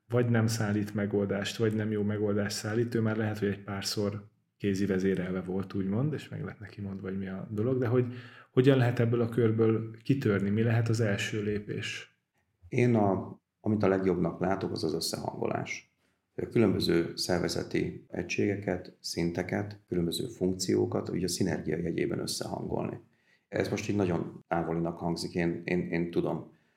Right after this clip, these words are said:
Speaker 2: Viszont ez a shop floor management, vagy daily management, vagy napi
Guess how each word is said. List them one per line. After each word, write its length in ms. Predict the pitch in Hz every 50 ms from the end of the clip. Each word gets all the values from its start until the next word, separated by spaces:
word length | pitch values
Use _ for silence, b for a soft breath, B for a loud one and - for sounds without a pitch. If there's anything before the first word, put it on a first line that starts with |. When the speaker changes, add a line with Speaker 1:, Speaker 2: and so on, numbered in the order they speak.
| b b _
Speaker 2:
Viszont 720 | - 87 87 90 87 - - - 92 90 90 87 90 -
ez 100 | 87 85
a 440 | 90 87 87 87 87 87 - - - - _ _
shop 260 | - - - 87 87
floor 240 | - - 90 85 82
management, 680 | 85 85 82 - - - - - - - - - - -
vagy 400 | - 85 82 82 87 - - -
daily 260 | - 90 90 87 87
management, 680 | 85 82 80 - - - - - 76 78 - - -
vagy 280 | - - - - - -
napi 640 | - - 90 90 87 87 90 90 85 87 - - -